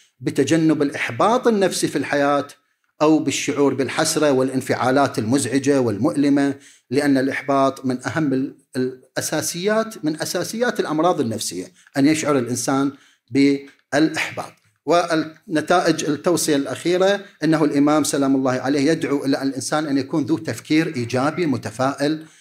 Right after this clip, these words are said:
ولا يضع وقته في استذكار الأمور السلبية، لأنه قد تؤدي إلى عرقلة عمله وقلة بناءاته النفسية الصحيحة. والحمد لله أولًا وآخرًا وظاهرًا وباطنًا.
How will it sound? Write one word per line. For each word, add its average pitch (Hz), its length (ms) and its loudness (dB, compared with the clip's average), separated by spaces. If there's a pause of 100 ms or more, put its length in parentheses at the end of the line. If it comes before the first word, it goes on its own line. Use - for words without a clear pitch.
(240)
ولا 131 840 2
يضع 151 340 2
وقته 143 440 -2
في 135 220 -4
استذكار 135 560 -2
الأمور 131 360 -2
السلبية، 139 760 0 (220)
لأنه 131 540 0 (220)
قد 127 140 -2
تؤدي 131 420 -6
إلى 127 100 -2
عرقلة 123 440 -2 (120)
عمله 123 380 0
وقلة 120 480 -4
بناءاته 113 640 -4 (240)
النفسية 117 460 -2
الصحيحة. - 540 -10 (520)
والحمد 127 440 0
لله 117 400 -4
أولًا 127 500 0
وآخرًا 131 640 2
وظاهرًا 127 680 -4
وباطنًا. - 480 -10